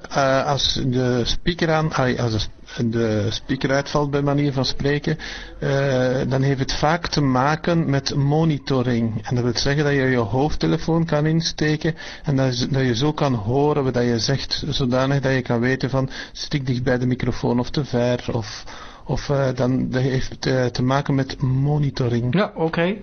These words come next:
Speaker 2: duidelijk verhaal. Eh, alleen, eh, was dat bij, eh, eh, eh, Audionotes in ieder geval niet het geval. Ruud, je zou het eens kunnen proberen of dat dus nu met de,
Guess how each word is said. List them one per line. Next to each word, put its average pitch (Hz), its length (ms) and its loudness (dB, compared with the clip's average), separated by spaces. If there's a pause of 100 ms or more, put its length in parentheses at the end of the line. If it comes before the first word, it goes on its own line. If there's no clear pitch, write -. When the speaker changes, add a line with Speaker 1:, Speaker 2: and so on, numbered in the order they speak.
Speaker 2:
duidelijk 160 420 0
verhaal. 170 420 0 (560)
Eh, 143 120 0 (180)
alleen, 156 420 2
eh, 147 180 2
was 143 240 0
dat 139 220 0
bij, 139 240 2
eh, 123 400 2
eh, 110 960 2
eh, - 40 -2
Audionotes 139 680 0
in - 120 -2
ieder 131 180 0
geval 113 360 0
niet 123 180 0
het 117 120 0
geval. 120 420 0
Ruud, 151 160 0
je 143 100 0
zou 139 200 2
het 135 100 -4
eens 120 120 -4
kunnen 127 200 0
proberen 123 460 2
of 123 160 -2
dat 113 180 0
dus 117 160 0
nu 127 180 2
met 117 380 0
de, 110 360 2